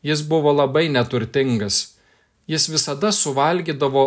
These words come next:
vos tris ar keturias virtas bulves per dieną. Jis miegojo ant grindų ir turėjo tik vieną sutaną. Jis buvo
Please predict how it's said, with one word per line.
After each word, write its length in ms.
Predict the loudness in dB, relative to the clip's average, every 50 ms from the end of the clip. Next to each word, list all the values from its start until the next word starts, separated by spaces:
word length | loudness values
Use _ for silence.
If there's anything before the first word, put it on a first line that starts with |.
| 2 -2
vos 300 | -2 -2 -2 0 0 -2 -2
tris 320 | -2 -2 0 0 0 0 -2
ar 120 | -4 -8
keturias 600 | -4 -2 0 0 0 -2 -4 -4 -4 -2 -2 -2 -2
virtas 480 | 0 0 -2 -2 -2 -4 -4 -2 -2 -2
bulves 540 | -2 0 2 2 2 2 -2 -2 -4 -6 -8
per 240 | -8 -6 -6 -6 -6
dieną. 500 | -8 -8 -6 -4 -4 -4 -4 -6 -8 -10 -14 _ _ _ _ _ _ _ _ -8 -6
Jis 180 | -4 -2 -2 0
miegojo 500 | 0 0 0 4 4 4 4 4 2 0
ant 140 | 0 -2
grindų 460 | -2 -2 -2 0 0 -2 0 0 0 0 0 -2 -6 -18 _ _ _ _ _ _ 0
ir 120 | 0 0 0
turėjo 400 | 2 2 2 4 4 2 2 0
tik 180 | -2 -8 -8 -4
vieną 280 | -2 -2 0 0 -2 -2
sutaną. 640 | -2 -2 -4 -4 -4 -2 -2 0 0 0 -2 -6 -8 -12 _ _ _ _ _ _ _ _ _ _ _ _ _ _ _ _ _ _ _ _ -2
Jis 220 | 0 0 0 0
buvo 480 | 0 2 2 4 6 6 6 6 4